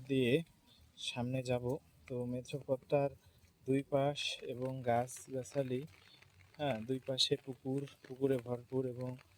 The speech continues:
মাঝখান দিয়ে মেঠো পথটা এবং গাছ, এই সব মিলে,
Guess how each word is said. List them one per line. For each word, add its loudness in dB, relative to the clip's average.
মাঝখান -6
দিয়ে -4
মেঠো -2
পথটা -2
এবং -8
গাছ, 4
এই -2
সব 0
মিলে, -2